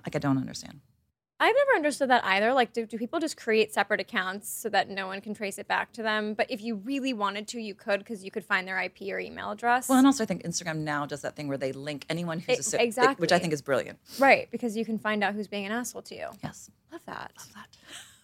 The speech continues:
Speaker 2: This feels like a very obvious new era for you. Is there something about this new chapter that you're really excited about?
Speaker 1: I mean, I think the thing that's most exciting for me, just in general with my life, is that,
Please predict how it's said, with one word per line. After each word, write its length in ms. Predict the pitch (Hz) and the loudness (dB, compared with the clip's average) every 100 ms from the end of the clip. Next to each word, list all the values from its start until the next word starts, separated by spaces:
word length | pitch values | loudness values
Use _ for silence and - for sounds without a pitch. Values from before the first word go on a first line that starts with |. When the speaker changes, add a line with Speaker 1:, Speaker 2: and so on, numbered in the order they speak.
| - | 2
Speaker 2:
This 240 | 233 285 | 4 4
feels 260 | - 277 247 | 4 4 6
like 460 | 247 226 214 _ _ - | 6 6 4 _ _ -12
a 60 | 202 | 0
very 320 | 220 202 196 - | 4 4 4 2
obvious 760 | 190 190 202 185 - - - - - | 0 2 0 0 -2 -8 -10 -12 -4
new 340 | 220 208 214 - | 0 4 4 2
era 300 | 190 190 196 | 2 0 -2
for 160 | 208 | -6
you. 420 | 180 175 180 190 - _ - | -6 -6 -4 -6 -8 _ -2
Is 160 | 247 | -2
there 240 | - 233 233 | 4 4 4
something 500 | - 214 - 247 240 | 0 -2 0 0 2
about 560 | 220 190 190 196 190 - _ _ _ _ _ _ _ | 6 6 8 4 0 -4 _ _ _ _ _ _ _
this 200 | 220 214 | -4 -2
new 140 | 220 202 | -4 -6
chapter 480 | - 196 214 233 202 | -6 -8 -6 -6 -4
that 140 | 180 | -6
you're 100 | 185 | -8
really 260 | 180 196 190 | -10 -10 -12
excited 440 | - - 196 233 | -12 -12 -8 -8
about? 340 | - 80 71 - _ _ _ _ _ - | -6 -8 -8 -12 _ _ _ _ _ 2
Speaker 1:
I 60 | |
mean, 80 | 285 | 4
I 80 | 285 | 4
think 320 | 320 294 - _ _ _ _ _ _ - | 2 -4 -6 _ _ _ _ _ _ 2
the 120 | 185 | 2
thing 240 | 185 175 | 4 2
that's 180 | 143 - | 0 0
most 220 | 147 - | -2 -4
exciting 320 | - 135 139 | -4 0 0
for 100 | 139 | 0
me, 140 | 147 135 | -2 -2
just 180 | 160 - | -4 -2
in 220 | 175 147 | 0 2
general 480 | 139 135 165 185 185 | 0 0 -2 -4 -4
with 160 | 180 180 | -10 -6
my 140 | 175 | -4
life, 220 | 175 175 | -4 -4
is 100 | 165 | -4
that, 140 | 160 | -6